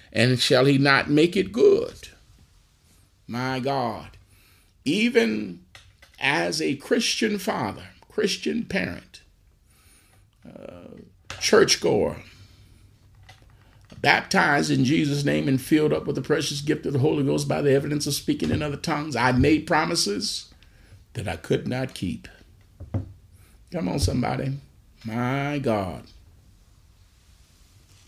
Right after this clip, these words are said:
Because when I made the promise, I, I couldn't take everything into consideration. Not that I intentionally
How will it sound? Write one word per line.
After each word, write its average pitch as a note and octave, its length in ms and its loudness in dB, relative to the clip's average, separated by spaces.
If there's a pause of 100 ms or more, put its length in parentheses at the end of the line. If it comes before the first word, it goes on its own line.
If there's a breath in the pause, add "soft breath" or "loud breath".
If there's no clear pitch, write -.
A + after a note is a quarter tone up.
(1800 loud breath)
Because C#3 360 8
when C#3+ 180 8
I B2 160 8
made D3+ 480 8
the A#2+ 100 -2
promise, C3 500 -2
I, - 220 -4
I B2 160 0
couldn't D#3+ 340 0
take A3 240 2
everything C#3+ 680 4
into C#3+ 560 -2
consideration. D3+ 760 0
Not C3 240 2
that D3+ 140 2
I B2+ 140 4
intentionally A#2+ 1080 0